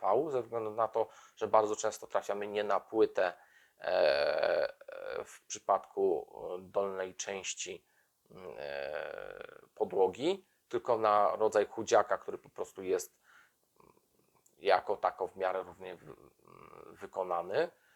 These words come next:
no to wtedy te listwy P C V się sprawdzają, bo możemy wyklinować okno, żeby odpowiedni poziom złapać. E, natomiast pokrótce, o, jeszcze Wam powiem odnośnie, e, ciepłych parapetów.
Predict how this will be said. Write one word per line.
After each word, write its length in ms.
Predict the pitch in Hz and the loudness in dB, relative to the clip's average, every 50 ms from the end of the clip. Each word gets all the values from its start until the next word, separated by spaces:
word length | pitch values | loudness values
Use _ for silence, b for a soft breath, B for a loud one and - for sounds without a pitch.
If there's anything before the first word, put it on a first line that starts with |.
| b b b b b | b b b b b
no 60 | 117 | -14
to 100 | - 135 | -14 -12
wtedy 260 | - - 135 123 127 | -6 -4 -4 -4 -2
te 120 | - - 123 | -2 -4 -4
listwy 320 | 120 120 - - - 123 | -4 -6 -10 -12 -12 -4
P 140 | - - 113 | -2 -2 -2
C 140 | - - 113 | -2 -4 -4
V 180 | - 117 110 | -2 -4 -4
się 140 | - - 110 | -4 -6 -10
sprawdzają, 640 | - - - - 110 107 101 110 104 98 90 90 90 | -10 -10 -4 -2 -2 0 2 2 2 2 2 -2 -8
bo 80 | 92 | -10
możemy 600 | 92 95 95 90 95 95 98 98 95 95 92 95 - | -8 -8 -6 -6 -8 -8 -8 -8 -8 -8 -10 -14 -18
wyklinować 720 | 95 95 101 - - - 107 101 98 92 98 92 - - | -16 -14 -14 -14 -14 -12 -6 -6 -2 -2 -2 -4 -4 -6
okno, 320 | - 101 - - 110 101 | -8 -8 -6 -8 -8 -10
żeby 340 | - 98 - 98 98 98 - _ _ _ | -10 -10 -10 -8 -8 -8 -10 _ _ _
odpowiedni 520 | - - - - 98 98 101 98 98 101 101 | -16 -10 -8 -6 -6 -4 -6 -6 -6 -8 -6
poziom 360 | - - 117 98 92 90 87 | 0 0 0 0 0 -4 -8
złapać. 500 | - 85 82 - - - - - - B B B B B B B B B B B B B - | -6 -6 -6 -4 -4 -6 -8 -10 -12 B B B B B B B B B B B B B -4
E, 220 | 117 110 107 98 | -2 0 0 0
natomiast 540 | 101 107 110 117 - 170 175 160 - - - | 2 2 2 2 4 4 4 4 4 2 2
pokrótce, 800 | 151 151 - - - 165 165 - - - - - 143 143 139 135 B B B B B B B - - _ _ _ | 2 2 2 2 0 0 0 0 -4 0 4 4 6 6 4 0 B B B B B B B -18 -20 _ _ _
o, 140 | - 104 107 | -2 0 0
jeszcze 280 | 107 113 117 - - 117 | 2 0 -2 -4 -8 -6
Wam 200 | 117 113 110 104 | -4 -4 -4 0
powiem 400 | - 120 113 110 117 110 101 - | 0 0 2 2 0 -2 -2 -4
odnośnie, 680 | - 101 98 104 107 107 104 - - - 107 101 95 | -8 -8 -6 -4 -2 -2 -2 -4 -8 -8 -6 -4 -4
e, 580 | - - - - - - 98 92 - 92 - - | -4 -4 -6 -8 -8 -8 -6 -6 -6 -8 -10 -10
ciepłych 320 | - - 101 - - - - | -10 -12 -12 -12 -14 -14 -4
parapetów. 760 | - 95 92 87 - - 71 - - 85 101 135 - - | -2 0 0 0 -2 -4 -8 -8 -4 -2 -2 -2 -4 -8